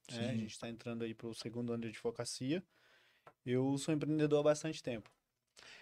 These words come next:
Speaker 2: É, a gente, assim, costuma falar que, ah, p-, pouco tempo, mas não s-, não mede a experiência, né? A
Speaker 1: É.
Speaker 2: dedicação que, é, a gente que te acompanha, vê que você tá bem inserido aí. Eu até mandei no, no grupo dos, dos corretores, né? Eu falei, ó,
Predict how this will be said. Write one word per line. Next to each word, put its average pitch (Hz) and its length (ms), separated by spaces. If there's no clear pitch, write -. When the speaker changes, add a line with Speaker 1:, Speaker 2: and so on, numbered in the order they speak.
Speaker 2:
É, 151 180
a 143 60
gente, 202 280
assim, 151 300
costuma 160 320
falar 190 300
que, - 120
ah, - 240
p-, - 320
pouco 175 280
tempo, 202 420
mas 240 240
não 285 120
s-, 277 200
não 269 220
mede 208 380
a 175 60
experiência, 160 840
né? 123 200
A 131 40
Speaker 1:
É. - 20
Speaker 2:
dedicação 127 680
que, 117 260
é, 113 220
a 117 160
gente 135 260
que - 120
te - 120
acompanha, 135 720
vê 120 160
que - 100
você 123 220
tá 123 160
bem 123 220
inserido 127 500
aí. 120 100
Eu 120 60
até 131 220
mandei 139 320
no, 123 220
no 117 140
grupo 117 360
dos, 110 580
dos 104 140
corretores, 120 580
né? 120 140
Eu 127 80
falei, 120 200
ó, 117 220